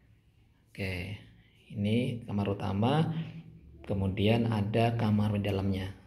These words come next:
Oke. Nah, pintunya sliding, sahabat, ini, ya.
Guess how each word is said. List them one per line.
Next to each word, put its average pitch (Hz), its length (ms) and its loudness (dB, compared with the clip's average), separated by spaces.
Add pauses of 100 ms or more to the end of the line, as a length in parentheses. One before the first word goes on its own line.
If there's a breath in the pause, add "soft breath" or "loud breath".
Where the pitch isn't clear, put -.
(140)
Oke. - 240 -18 (1400 loud breath)
Nah, 113 80 -8
pintunya 107 480 2
sliding, 107 320 4
sahabat, 98 320 0
ini, 92 160 -2
ya. 90 60 -2